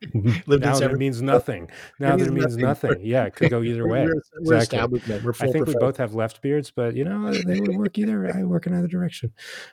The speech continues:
Speaker 2: Um, so, yeah, I mean, so, like, you have to understand George Lucas as part
Speaker 1: Yeah.
Speaker 2: of the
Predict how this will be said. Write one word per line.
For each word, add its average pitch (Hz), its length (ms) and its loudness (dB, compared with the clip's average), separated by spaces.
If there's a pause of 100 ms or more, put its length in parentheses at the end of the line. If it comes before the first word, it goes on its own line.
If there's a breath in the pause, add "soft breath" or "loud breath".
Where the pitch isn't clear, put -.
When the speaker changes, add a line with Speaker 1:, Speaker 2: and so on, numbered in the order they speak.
Speaker 2:
Um, 117 500 -2
so, 143 580 -2 (320)
yeah, 220 220 2
I 143 60 0
mean, 160 200 0
so, 165 200 -2
like, 147 240 0 (100)
you 143 140 -4
have 165 180 0
to 165 60 -8
understand 139 400 -2
George 117 260 -2
Lucas 117 280 -2
as 113 160 0
part - 340 -2
Speaker 1:
Yeah. 110 60 0
Speaker 2:
of 92 160 -4
the 92 340 -2